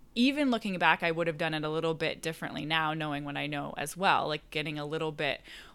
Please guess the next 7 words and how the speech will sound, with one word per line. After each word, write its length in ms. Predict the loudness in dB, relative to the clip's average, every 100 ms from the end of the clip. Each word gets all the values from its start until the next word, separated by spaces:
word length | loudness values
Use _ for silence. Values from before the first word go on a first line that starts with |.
| -6
more 240 | -4 -4
clear. 600 | -6 -2 -2 0 -2 -4 -8 -18 -20 -20 -20 -4
Um, 440 | 0 0 0 -6 -10 -18 -20 -4
and 140 | -2
even, 240 | 0 -2 -4
a 40 |
l-, 120 | -6